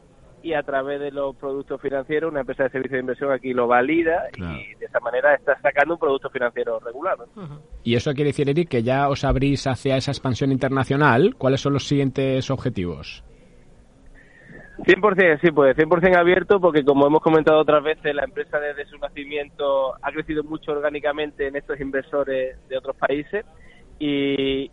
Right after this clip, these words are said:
Speaker 1: y sacar inmuebles en otros países llama también mucho la atención de, de esos inversores, ¿no? De, de allí. Así que lo, los próximos hitos, como ya sabéis, tenemos oficina en Miami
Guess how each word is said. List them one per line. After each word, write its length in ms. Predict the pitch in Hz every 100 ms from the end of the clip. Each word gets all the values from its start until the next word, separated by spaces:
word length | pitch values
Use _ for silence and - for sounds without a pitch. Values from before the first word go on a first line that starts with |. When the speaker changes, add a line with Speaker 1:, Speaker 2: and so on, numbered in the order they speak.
| -
Speaker 1:
y 100 | 151
sacar 380 | - 151 175 190
inmuebles 440 | 185 190 190 185
en 60 | 180
otros 220 | 175 170
países 480 | 170 180 185 202 170
llama 320 | 170 165 151
también 280 | 147 143 147
mucho 280 | 147 -
la 80 | 139
atención 360 | 135 135 143 135
de, 200 | 131 127 -
de 80 | 135
esos 300 | - 135 131
inversores, 580 | 127 123 - 117 107
¿no? 140 | 107 139
De, 260 | 127 120 110
de 80 |
allí. 280 | 120 113 107
Así 240 | 110 - 135
que 120 | 147
lo, 320 | 139 131 127
los 200 | 123 131
próximos 400 | 151 147 165 160
hitos, 180 | 175 180
como 200 | 165 165
ya 100 | 170
sabéis, 320 | - 165 165
tenemos 300 | 139 139 143
oficina 420 | 156 160 156 156
en 60 | 156
Miami 340 | 156 165 185